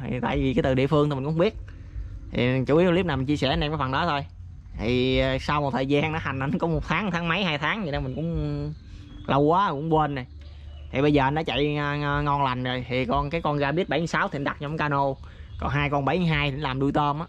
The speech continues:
con sáu tám làm cái gì mình cũng không để ý nữa. Thì bây giờ tất cả đều ổn thỏa rồi. Thì anh đi cái quãng đường thường thường tầm là khoảng, ờ, một quận là khoảng năm mươi ki-lô-mét nha anh em.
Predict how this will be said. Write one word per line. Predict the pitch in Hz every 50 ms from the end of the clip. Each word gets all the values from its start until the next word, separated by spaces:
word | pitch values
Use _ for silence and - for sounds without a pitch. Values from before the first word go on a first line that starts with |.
| - 151
con | - 147 -
sáu | 175 170 165
tám | - 165 190 196
làm | 143 123 135
cái | 156 151
gì | 131 123 123
mình | 123 123 127
cũng | 123 156
không | 165 160
để | 151 151
ý | 170 190
nữa. | 175 151 165 - - - - - - - - - - - - - - - - - - - - - -
Thì | 131
bây | 131 139
giờ | 143 135 131 135 143
tất | - - -
cả | - 139 143 156
đều | 147 135
ổn | 147 180
thỏa | 175 135 131 - 202 175
rồi. | 139 127 - - -
Thì | - -
anh | - 151
đi | 160 147 147 147 151
cái | 151 175 175 170
quãng | 151 147 165 147
đường | 139 131 127 127
thường | 135 131
thường | 131 131 131 131 127
tầm | 127 131 135 135
là | 131 131 127
khoảng, | 127 123 147 175
ờ, | 185 175 160 151 147 147 143 143 143 143 143 143 143 143 143 143 143 143 143
một | 139 131 117
quận | - 127 127 139 147 151
là | 139 131 123
khoảng | - 143 165
năm | 156 147 151
mươi | 147 139
ki-lô-mét | - 165 156 156 170 - 185
nha | 160
anh | 151 143
em. | 139